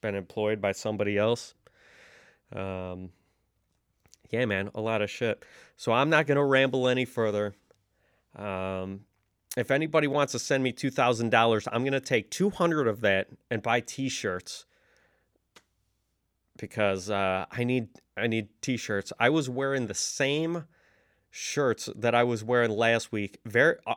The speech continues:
completely unintentionally. But I looked at the last episode, and I feel like, I feel like I've worn this on an episode. So I look back. It was the last one last week. Uh, so I had to change my shirt real quick just so I don't look like a bum.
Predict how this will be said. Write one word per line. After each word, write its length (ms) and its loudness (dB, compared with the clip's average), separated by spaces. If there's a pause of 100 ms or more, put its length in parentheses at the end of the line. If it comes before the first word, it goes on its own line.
(120)
completely 500 2
unintentionally. 880 0 (360)
But 100 2
I 60 6
looked 240 4
at 100 0
the 60 0
last 360 2
episode, 400 0
and 80 2
I 60 0
feel 160 -2
like, 220 0
I 140 4 (380)
feel 160 -2
like 200 -2
I've 160 4
worn 340 0
this 220 -6
on 120 -4
an 120 -2
episode. 520 -2
So 120 0
I 20 4
look 240 0
back. 240 4
It 100 0
was 200 2
the 100 0
last 480 4
one 380 2 (120)
last 360 4
week. 400 -4 (680)
Uh, 240 0
so 160 -2
I 40 4
had 100 2
to 60 -2
change 360 -2
my 120 0
shirt 280 -2
real 220 0
quick 320 -2
just 260 -6
so 160 0
I 60 6
don't 200 0
look 160 -6
like 160 -2
a 60 -4
bum. 380 0